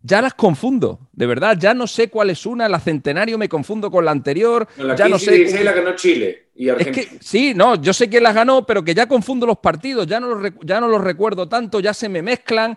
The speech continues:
Speaker 1: ya hay partidos que no sé si son de una o de otra, y, y a esto vamos, y volvemos a lo del Mundial, a esto vamos también con el Mundial.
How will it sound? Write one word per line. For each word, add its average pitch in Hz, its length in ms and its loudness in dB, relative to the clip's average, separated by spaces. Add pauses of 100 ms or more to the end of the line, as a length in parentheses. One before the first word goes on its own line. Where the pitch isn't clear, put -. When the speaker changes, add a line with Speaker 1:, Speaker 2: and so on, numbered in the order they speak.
(160)
Speaker 1:
ya - 140 2
hay 208 80 6
partidos 202 480 0
que 190 100 -4
no 202 80 0
sé 190 140 -4
si 170 60 -10
son 208 140 -6
de 165 100 -4
una 196 260 -2
o 170 60 0
de 156 100 2
otra, 208 340 0
y, 165 100 -8 (120)
y 160 80 2
a 185 80 6
esto 220 200 0
vamos, 247 320 2
y 180 60 -2
volvemos 170 320 0
a - 20 0
lo 190 100 0
del 151 100 -2
Mundial, 160 360 -4
a 170 80 -2
esto 196 180 -2
vamos 254 160 2
también 202 260 -2
con 185 100 2
el 151 80 -2
Mundial. 139 460 -4